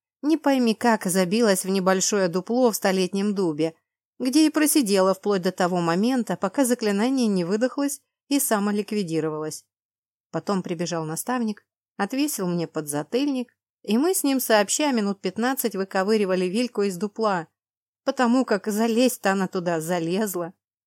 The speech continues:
а вот вылезти ни в какую не получалось. Пришлось наставнику с помощью магии значительно расширить дупло,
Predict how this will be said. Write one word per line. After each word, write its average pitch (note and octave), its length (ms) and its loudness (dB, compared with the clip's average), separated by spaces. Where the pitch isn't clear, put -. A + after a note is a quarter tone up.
а F#3+ 140 -6
вот F3 200 -8
вылезти G3+ 440 -2
ни G3+ 160 0
в - 80 -20
какую G3 460 -4
не F3 120 -4
получалось. E3 800 -8
Пришлось F#4 400 2
наставнику C#4+ 720 4
с A#3+ 80 0
помощью A#3 460 4
магии G#3+ 420 2
значительно G3 680 0
расширить F#3 500 0
дупло, F#3 480 -2